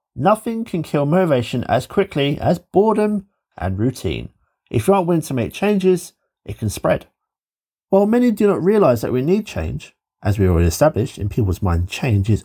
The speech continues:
automatically filled under very, very bad, the ongoing samey days will make you eventually lose interest in what you're doing. This can then even result in you becoming unproductive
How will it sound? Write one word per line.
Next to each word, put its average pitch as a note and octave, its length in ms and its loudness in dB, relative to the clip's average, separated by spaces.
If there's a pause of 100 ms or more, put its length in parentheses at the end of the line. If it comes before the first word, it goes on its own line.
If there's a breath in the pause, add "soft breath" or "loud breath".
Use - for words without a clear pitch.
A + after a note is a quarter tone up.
automatically - 520 -2
filled G2 320 2
under F2 340 2
very, D2+ 320 -2
very D2+ 180 0
bad, G#2+ 320 0 (420)
the B2+ 200 0
ongoing A3 520 2
samey G#3 420 0
days C#3 440 0
will G2+ 100 -2
make A#2 260 -2
you A2+ 80 0
eventually A2+ 420 -2
lose E3+ 240 2
interest G#2+ 480 -4
in C3+ 180 -4
what - 160 -6
you're D2+ 100 -4
doing. E2 340 -2 (560)
This F3 180 2
can C#3 180 -4
then B2+ 180 0
even A#2+ 180 2
result G#2+ 360 2
in G#2+ 80 0
you G2 80 0
becoming F#2+ 460 -4
unproductive A2+ 720 0